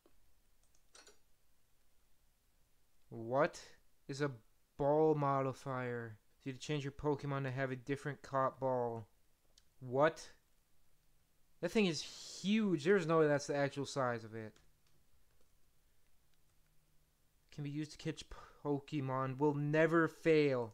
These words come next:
That's pretty much a Master Ball. I could have caught the Zamazenta then. Okay, well, I got a Master Ball. Held by Pokemon, the holder shakes off move binding effects.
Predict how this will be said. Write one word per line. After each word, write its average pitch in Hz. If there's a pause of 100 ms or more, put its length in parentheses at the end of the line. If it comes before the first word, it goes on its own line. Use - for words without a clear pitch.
(120)
That's 175
pretty 294
much 285
a 269
Master 247
Ball. 180
I 185
could 208
have -
caught 208
the 196
Zamazenta 180
then. 127 (1120)
Okay, 175
well, 165 (200)
I 147
got 170
a -
Master 190
Ball. 156 (1000)
Held 123
by 123
Pokemon, 147
the 127
holder 135
shakes -
off 139
move 135
binding 139
effects. -